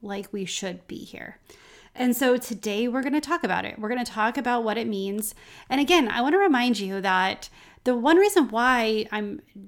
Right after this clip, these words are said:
dealing with each of these separate and we're talking about each path in each way it goes, because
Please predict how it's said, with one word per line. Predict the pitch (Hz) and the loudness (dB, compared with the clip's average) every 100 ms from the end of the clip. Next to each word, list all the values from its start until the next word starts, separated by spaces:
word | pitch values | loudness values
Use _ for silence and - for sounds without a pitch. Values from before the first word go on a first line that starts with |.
| - | -6
dealing | 262 277 | -2 2
with | 262 - | 0 -2
each | 247 247 262 | -2 0 0
of | 247 | 0
these | 226 214 214 | -2 -2 -2
separate | - 190 175 180 | -4 -4 -6 -8
and | 208 196 196 196 190 - _ _ _ _ _ _ 233 | -8 -6 -6 -8 -10 -16 _ _ _ _ _ _ -4
we're | 220 | -2
talking | 214 285 302 | 0 2 6
about | 285 - | 4 2
each | 233 226 - | -2 -4 -6
path | - 202 175 180 - - - - - | -8 0 0 0 -6 -20 -20 -16 -4
in | 226 | -2
each | 240 233 | 0 -2
way | 254 240 | 2 2
it | 214 | 2
goes, | 208 190 180 190 196 - - - - _ | -2 -4 -4 -6 -8 -10 -14 -20 -20 _
because | 277 262 233 269 254 240 208 | -2 0 0 2 2 0 -6